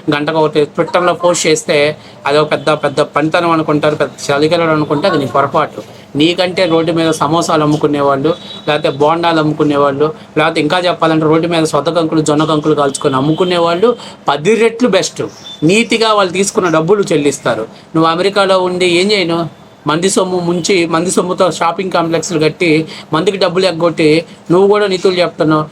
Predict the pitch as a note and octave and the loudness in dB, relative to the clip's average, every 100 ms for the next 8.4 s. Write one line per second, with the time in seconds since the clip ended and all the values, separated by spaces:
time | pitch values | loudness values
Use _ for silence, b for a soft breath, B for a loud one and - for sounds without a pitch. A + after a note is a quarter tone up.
0 | - D3 C#3+ C#3+ D#3 F3 F#3 F3+ F3 D#3+ | -4 -2 2 2 0 -2 -2 0 0 0
1 | D#3 E3 F3 E3 C#3+ D#3 D3+ F3 E3 D#3+ | 0 0 0 0 0 -2 0 0 2 0
2 | D#3 F3 F3 D#3+ E3+ F#3+ D#3+ C#3+ - A#2+ | -2 -4 -2 0 0 0 0 -2 -2 -6
3 | A2 - B B F#3 F#3+ F3+ E3 F3+ G3+ | -6 -10 B B 0 0 0 0 0 -4
4 | G3 F3+ F#3 F3+ E3+ E3+ F3+ F3 F3 D#3 | -2 0 2 2 0 0 0 0 -2 -2
5 | D#3 D#3+ D#3 D3+ D3 D#3 F3 F#3+ F3 E3 | 0 2 2 0 0 0 2 2 2 0
6 | E3 D#3+ - A3 - B B D#3 F#3+ F#3+ | -2 -2 -2 -4 -6 B B 0 2 2
7 | E3+ F#3 F#3+ F3 F3+ F3 E3+ D#3 E3 E3 | 0 0 0 0 0 0 0 0 0 -2
8 | F#3 - G#3 | -4 0 0